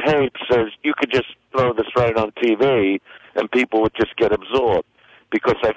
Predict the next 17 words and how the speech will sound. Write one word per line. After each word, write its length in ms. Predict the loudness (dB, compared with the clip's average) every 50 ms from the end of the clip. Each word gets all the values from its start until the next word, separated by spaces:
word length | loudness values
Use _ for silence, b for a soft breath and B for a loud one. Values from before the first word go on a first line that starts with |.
| -2 -2
film 240 | -2 0 0 0 0
it 100 | 0 0
myself. 580 | 0 -2 -2 -2 -2 0 0 2 2 2 0 -2 -6 -16 _ b b b b b b b b b -2
It's 260 | 0 0 0 -2 -4 -8 -18 -10 -4
my, 300 | -2 0 2 2 2 0 0 0
my 160 | 0 0 2
real 260 | 2 2 0 0 0 -2 -2 -2
family. 520 | 0 0 0 0 0 2 2 2 2 2
It's 160 | 2 0 -2 -2
my 120 | -2 0 0
real 240 | 2 2 0 0 -2 -2 -2
friends. 420 | 0 0 2 2 0 -2 -2 -2 -2
It's 160 | -2 -2 -2 -2
my 120 | -2 -2 0 0
day-to-day 540 | 0 0 0 2 0 -2 -2 -2 0 0 2
life. 420 | 2 2 2 2 2 2 0 -2 -4 -8 _ B B B B B B B B B B
It's, 200 | B -2 -2 -2